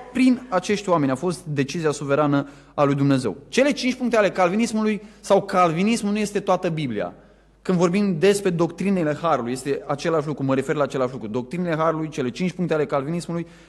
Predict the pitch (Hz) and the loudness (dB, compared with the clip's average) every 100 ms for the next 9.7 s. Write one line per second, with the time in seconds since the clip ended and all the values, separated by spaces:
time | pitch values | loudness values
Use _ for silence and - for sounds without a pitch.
0 | - 170 170 175 190 220 - 202 202 202 | -4 -2 0 2 2 2 2 2 2 2
1 | 196 196 170 185 175 117 82 - - - | 0 0 -2 -2 0 0 -2 -10 -20 -18
2 | - - 196 262 269 220 214 190 160 160 | -12 0 2 4 4 2 4 4 4 4
3 | 165 123 117 139 139 143 156 151 139 131 | 2 2 0 0 0 0 0 0 -2 -2
4 | 110 98 - 123 127 113 123 117 123 139 | -2 -6 -10 -4 -4 -4 -6 -8 -4 -2
5 | 135 123 113 104 - - - _ - 123 | 2 2 2 0 -4 -20 -20 _ -10 -8
6 | 123 131 - 170 160 139 131 180 160 156 | -2 -4 -2 -2 0 0 -2 -4 0 0
7 | 165 180 220 - - 175 190 180 - 165 | 2 2 0 -2 -4 -2 -2 -4 -6 -2
8 | 165 165 143 135 135 107 95 78 - _ | -2 -2 -4 -4 -6 -4 -6 -8 -16 _
9 | - _ - 143 135 123 120 | -20 _ -4 0 2 2 0